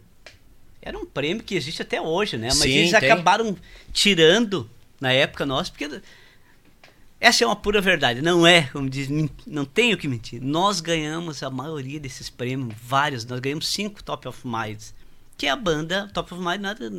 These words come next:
Speaker 1: mais é que a marca mais lembrada
Speaker 2: A
Speaker 1: em
Speaker 2: mais
Speaker 1: qualquer
Speaker 2: lembrada.
Speaker 1: coisa.
Speaker 2: Isso.
Speaker 1: Tipo aqui, Ronaldinho Gaúcho, qual é que é o atleta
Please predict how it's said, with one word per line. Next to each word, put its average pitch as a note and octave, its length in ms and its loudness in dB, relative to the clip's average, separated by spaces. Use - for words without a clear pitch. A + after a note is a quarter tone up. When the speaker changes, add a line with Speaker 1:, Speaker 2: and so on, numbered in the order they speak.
Speaker 1:
mais D3+ 260 -6
é D#3 100 -2
que G#3 340 -8
a F#3 120 0
marca F#3 380 6
mais G3+ 160 2
lembrada F#3 420 2
Speaker 2:
A G3+ 40 2
Speaker 1:
em - 20 0
Speaker 2:
mais C3 160 0
Speaker 1:
qualquer D3 140 0
Speaker 2:
lembrada. C#3+ 220 2
Speaker 1:
coisa. C3 380 2
Speaker 2:
Isso. B2 380 -4
Speaker 1:
Tipo - 220 -4
aqui, D3+ 260 -2
Ronaldinho E3+ 400 -2
Gaúcho, G3 340 0
qual E3 140 -2
é F3+ 40 -2
que G3+ 100 -4
é G3+ 40 -4
o F#3+ 120 -4
atleta E3+ 640 -2